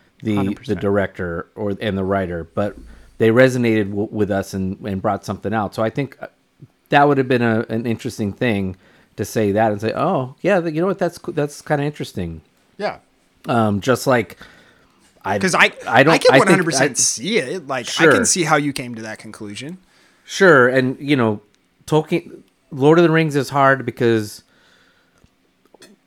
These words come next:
Speaker 1: one knows that he's using Catholic archetypes building it into the play, but we, I think what we try to do is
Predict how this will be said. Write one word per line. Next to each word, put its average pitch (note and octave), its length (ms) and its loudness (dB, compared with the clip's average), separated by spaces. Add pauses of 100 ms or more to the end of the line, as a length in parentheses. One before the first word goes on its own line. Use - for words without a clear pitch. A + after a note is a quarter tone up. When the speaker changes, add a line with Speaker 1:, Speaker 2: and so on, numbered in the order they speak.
Speaker 1:
one C3+ 460 2
knows C3+ 400 4
that C3+ 120 -2
he's B2+ 300 -4
using A#2 580 -4 (720)
Catholic B2+ 680 -2
archetypes A2+ 800 -4 (380)
building A2+ 340 0
it A2 120 -2
into G2 200 -4
the F2+ 80 -8
play, A2 340 -2
but F2+ 160 -6
we, G#2 280 -4
I F#2+ 100 -6
think - 240 -8
what G#2 120 -2
we G2+ 100 -6
try A2+ 240 0
to G#2+ 100 -4
do G2+ 240 -4
is F2+ 240 -6